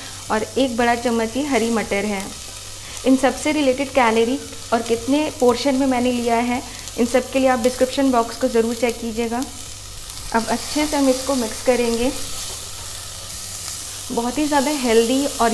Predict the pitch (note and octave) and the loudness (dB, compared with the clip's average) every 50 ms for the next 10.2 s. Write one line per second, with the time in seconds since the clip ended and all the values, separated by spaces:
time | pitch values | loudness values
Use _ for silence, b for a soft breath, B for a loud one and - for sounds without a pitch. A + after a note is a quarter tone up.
0 | G#3 A3 A#3 A3+ A#3+ B3+ C#4 C#4 C#4 C#4+ C4 C4 C4 B3+ - B3+ A#3+ - C4 C#4 | 4 4 4 4 6 6 6 6 6 6 6 6 6 6 2 0 0 2 0 2
1 | C#4+ C4+ C4 C4 C4+ A#3 A3+ A3 A3+ - B3+ B3+ B3+ B3+ B3+ B3+ A3+ B3+ C4+ C4+ | 4 4 4 4 4 4 2 2 4 4 4 4 6 4 2 2 2 0 0 4
2 | B3 A3 A3 A3+ B3+ C4 B3+ B3+ C4 C4 B3+ C4 C#4+ B B B B B B B | 4 4 6 6 6 6 6 4 2 0 0 -2 -2 B B B B B B B
3 | A3+ A3+ A3 G#3 B3 B3+ B3+ B3+ C4 C#4+ C#4+ C4 B3 B3 A#3+ A#3+ A#3+ - B3+ B3+ | 0 0 2 4 4 2 4 4 2 2 2 4 4 4 4 4 2 2 2 2
4 | A#3+ A#3 - B3 A#3+ - B3+ A#3 A#3+ A#3+ C4 A#3+ A3 A3 A3 A3 - - B3+ B3 | 4 2 0 0 2 4 2 4 4 2 2 6 8 8 8 8 6 4 4 4
5 | B3+ B3+ - - B3 A#3 A#3 A#3 A#3+ A3+ A3 A3 A3 A#3 B3 B3 - B3 A#3+ A3+ | 4 4 2 0 2 2 2 2 2 4 4 4 4 2 0 0 2 2 2 2
6 | A3+ B3 B3 B B B B B A#3+ A#3 A#3 B3+ C4 C4 B3 A3+ A#3 A#3 A#3 - | 2 0 -4 B B B B B 4 6 6 6 6 4 4 4 4 4 4 4
7 | - C4+ C#4 C4+ C#4 B3+ B3+ A#3+ A#3 A#3 A#3 A#3 A#3 - A3+ - - - A#3 B3 | 4 4 6 6 4 4 4 6 6 6 4 4 4 2 0 0 2 2 2 2
8 | A#3+ A3+ A3+ B B B B B B - B3 A3 B3+ B3+ B3+ C4+ C#4 C4 C4+ C4 | 2 0 -2 B B B B B B 0 4 6 6 8 8 6 6 6 4 4
9 | B3 B3+ C4 A#3 A3+ - A#3+ - - C4+ C4 A#3 G3+ G#3 - G#3+ G3 - - A3 | 4 4 2 2 2 0 -2 2 2 4 4 6 4 4 2 0 -4 -2 -2 0
10 | A3 A3 A3 G#3 | 2 2 2 0